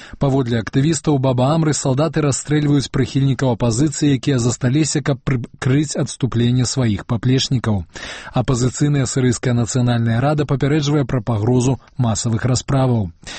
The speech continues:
Баба Амр, акружаны ўрадавымі войскамі, некалькі тыдняў падвяргаўся абстрэлу з артылерыйскіх і танкавых гармат і стаў сімбалем супраціву сырыйскай апазіцыі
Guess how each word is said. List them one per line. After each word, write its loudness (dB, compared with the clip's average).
Баба 2
Амр, 0
акружаны 2
ўрадавымі 2
войскамі, 2
некалькі 0
тыдняў 0
падвяргаўся 0
абстрэлу 0
з 0
артылерыйскіх 0
і 2
танкавых 0
гармат 2
і 2
стаў 0
сімбалем 2
супраціву 0
сырыйскай 0
апазіцыі 0